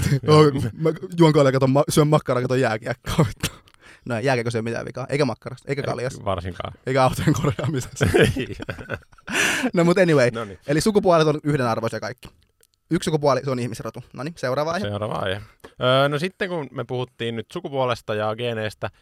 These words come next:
Speaker 2: niin iästä.
Speaker 1: Ikä on
Speaker 2: Siihenkään
Speaker 1: hyvä.
Speaker 2: me ei voida vaikuttaa hirveästi muuta kuin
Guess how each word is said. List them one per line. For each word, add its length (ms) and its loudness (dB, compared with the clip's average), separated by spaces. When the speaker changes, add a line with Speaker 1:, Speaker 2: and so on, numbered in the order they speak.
Speaker 2:
niin 240 -10
iästä. 360 -6
Speaker 1:
Ikä 120 -20
on 240 -20
Speaker 2:
Siihenkään 460 4
Speaker 1:
hyvä. 40 -2
Speaker 2:
me 80 2
ei 80 0
voida 240 2
vaikuttaa 420 -2
hirveästi 460 -6
muuta 260 2
kuin 200 -2